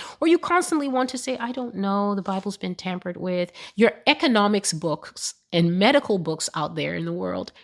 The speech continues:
change from year to year to reflect supposed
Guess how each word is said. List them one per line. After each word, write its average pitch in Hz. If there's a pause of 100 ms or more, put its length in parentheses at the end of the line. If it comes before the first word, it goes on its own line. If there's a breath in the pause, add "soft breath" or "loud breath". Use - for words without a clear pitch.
(100)
change 320
from 277
year 269
to 277
year 214
to -
reflect 226 (160 soft breath)
supposed 233